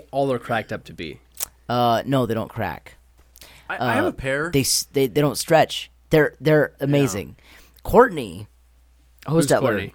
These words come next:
Speaker 2: Courtney
Speaker 1: Oh, school,
Speaker 2: Hostetler.
Speaker 1: school teacher Courtney?
Speaker 2: School teacher Courtney that was on the podcast formerly after he came back from a w-, a f-,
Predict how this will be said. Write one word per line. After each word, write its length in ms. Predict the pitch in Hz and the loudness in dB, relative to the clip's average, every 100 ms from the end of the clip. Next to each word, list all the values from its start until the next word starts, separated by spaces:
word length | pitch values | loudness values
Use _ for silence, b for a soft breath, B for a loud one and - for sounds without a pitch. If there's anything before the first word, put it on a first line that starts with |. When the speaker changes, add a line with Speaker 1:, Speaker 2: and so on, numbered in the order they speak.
| _ _ - | _ _ 0
Speaker 2:
Courtney 220 | 160 185 | 4 6
Speaker 1:
Oh, 40 | 185 | 8
school, 80 | 170 | 8
Speaker 2:
Hostetler. 40 | |
Speaker 1:
school 240 | 170 165 117 | 6 4 4
teacher 260 | 101 156 | 2 -2
Courtney? 360 | 151 160 170 156 | -2 -2 -2 -6
Speaker 2:
School 220 | - 202 | 4 4
teacher 240 | 208 202 190 | 4 2 4
Courtney 240 | 180 175 | 4 6
that 160 | 160 143 | 6 8
was 200 | 156 147 | 6 6
on 60 | 147 | 4
the 80 | 135 | 4
podcast 500 | 143 135 147 131 - | 4 4 4 2 2
formerly 460 | 139 127 117 113 | 2 4 4 4
after 280 | 101 120 117 | 2 2 0
he 180 | 113 113 | -2 0
came 240 | 135 123 | 2 2
back 220 | 113 113 - | 2 0 0
from 240 | 127 107 | -2 -2
a 40 | - | -2
w-, 360 | 113 113 110 - - _ - - - - - - | -2 -2 -2 -8 -14 _ 2 2 -2 -20 -20 -16
a 140 | 87 | -14
f-, 540 | 87 - - - - | -14 -16 -18 -20 -20